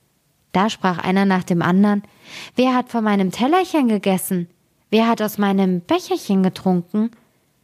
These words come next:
"Das ist eines Menschenmund gewesen."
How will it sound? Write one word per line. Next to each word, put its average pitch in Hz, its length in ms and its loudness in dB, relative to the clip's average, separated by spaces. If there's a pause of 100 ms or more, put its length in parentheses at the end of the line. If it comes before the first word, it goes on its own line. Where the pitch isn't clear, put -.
(460)
"Das 277 200 -2
ist - 180 -6
eines 196 560 2
Menschenmund 185 760 2
gewesen." 170 560 -4